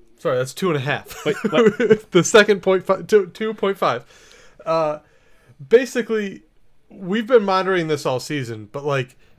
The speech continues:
Speaker 1: Jeremy and Sadiq
Speaker 2: Well.
Speaker 1: suck for each other. Like,
Speaker 2: When,
Speaker 1: this
Speaker 2: when
Speaker 1: is
Speaker 2: they've
Speaker 1: just
Speaker 2: been together. <laughs>
Speaker 1: awful to watch. Uh, I pulled the data. So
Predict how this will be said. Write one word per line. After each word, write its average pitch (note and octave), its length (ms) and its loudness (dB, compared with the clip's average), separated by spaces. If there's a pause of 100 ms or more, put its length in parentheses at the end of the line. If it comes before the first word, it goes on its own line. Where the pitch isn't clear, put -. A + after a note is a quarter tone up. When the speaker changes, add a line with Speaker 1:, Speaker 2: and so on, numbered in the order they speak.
(240)
Speaker 1:
Jeremy F3+ 380 0
and F3 80 -2
Sadiq C#3 360 -6
Speaker 2:
Well. A2 80 -8
Speaker 1:
suck A2+ 380 -4
for - 180 -12
each G#2 160 -14
other. G#2+ 260 -18 (760)
Like, D#3 180 2
Speaker 2:
When, C3+ 120 0
Speaker 1:
this G3 180 4
Speaker 2:
when C3 80 -2
Speaker 1:
is A#2+ 80 0
Speaker 2:
they've A2+ 80 0
Speaker 1:
just A#2+ 180 2
Speaker 2:
been A2 100 -10
together. A2+ 200 -10
<laughs> - 40 -20
Speaker 1:
awful E3 460 0
to D3+ 160 -8
watch. A2+ 560 -10 (480)
Uh, C#3 440 -4 (380)
I F#3 180 -4
pulled A3 340 0
the A3 100 -2
data. F3+ 400 -4
So F#3 300 -4